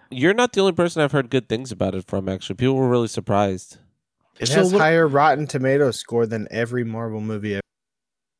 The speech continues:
Speaker 3: Really?
Speaker 2: Yeah, I saw that <laughs> online the
Speaker 3: Fucking
Speaker 2: other
Speaker 3: weird.
Speaker 2: day.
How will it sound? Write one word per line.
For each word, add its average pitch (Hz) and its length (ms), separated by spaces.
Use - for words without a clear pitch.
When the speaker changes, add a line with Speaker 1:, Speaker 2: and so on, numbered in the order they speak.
Speaker 3:
Really? 120 420
Speaker 2:
Yeah, 101 180
I - 20
saw 110 280
that 107 240
<laughs> 110 480
online 117 200
the - 0
Speaker 3:
Fucking 123 160
Speaker 2:
other 135 200
Speaker 3:
weird. 156 280
Speaker 2:
day. 120 60